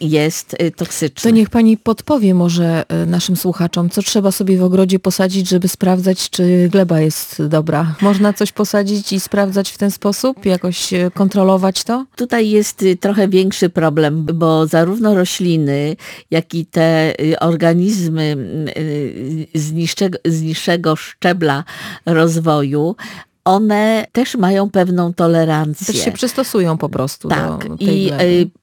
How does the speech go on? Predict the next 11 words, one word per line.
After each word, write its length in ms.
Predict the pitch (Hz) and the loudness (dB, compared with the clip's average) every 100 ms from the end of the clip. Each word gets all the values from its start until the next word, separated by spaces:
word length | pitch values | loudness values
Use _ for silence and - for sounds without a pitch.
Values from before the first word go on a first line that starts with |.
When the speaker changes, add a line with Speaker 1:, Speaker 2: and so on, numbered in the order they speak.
| - | -6
Speaker 1:
by 580 | 175 165 156 240 202 175 165 | -4 0 2 4 2 0 -4
zaobserwować 1300 | 147 170 202 - 202 - 180 165 208 233 180 - | -2 -2 -2 -2 -4 0 0 2 0 0 -2 -2
na 140 | 170 160 | -2 -2
roślinach 580 | 160 - 208 196 160 | -4 -4 -2 -2 -2
w 60 | - | -4
ogródku 840 | - 156 180 214 220 - 160 151 160 - - - - 170 | -6 0 2 0 -2 -10 -4 -4 -6 -14 -20 -12 -8 0
pewne 340 | 170 165 170 | 0 2 0
negatywne 640 | 165 160 165 - 208 196 185 | 0 0 0 0 0 2 2
zjawiska, 800 | 175 165 156 143 - 160 151 202 - - - - | 2 0 -2 -6 -8 -6 -6 -6 -12 -18 -18 -6
y, 280 | 160 165 160 _ - | 0 0 0 _ 0
to 460 | 180 185 196 202 | 2 2 2 0